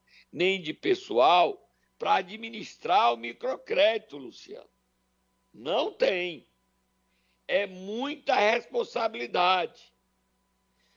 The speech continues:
E o governo Bolsonaro, para não brigar com Valdemar Costa Neto, deixa ele fazer isso, Luciano. É grave. Falta de aviso não foi. Mas o Gomes da Costa foi colocado no cargo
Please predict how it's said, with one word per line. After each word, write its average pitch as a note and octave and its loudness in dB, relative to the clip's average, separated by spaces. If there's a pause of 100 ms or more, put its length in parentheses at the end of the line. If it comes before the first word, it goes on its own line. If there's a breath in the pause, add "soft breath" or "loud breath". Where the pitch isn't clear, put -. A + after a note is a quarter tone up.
(200)
E B2+ -10
o F#3 -6
governo D#3+ -2
Bolsonaro, D3 0 (800)
para C3 -2
não D#3+ -2
brigar C3 0
com A#2 -18
Valdemar A#2+ 0
Costa A2 -6
Neto, B2 0
deixa F3 4
ele G#3+ -2
fazer - 2
isso, - -8
Luciano. - -16 (420)
É - 2
grave. G3+ 2 (1300)
Falta F3+ 0
de D#3+ -6
aviso E3+ -10
não A3 -4
foi. - -4 (680 soft breath)
Mas C3 -2
o C#3 -6
Gomes C3+ -4
da C3 2
Costa - -2
foi C#3 0
colocado A#2 0
no B2 -18
cargo B2 -2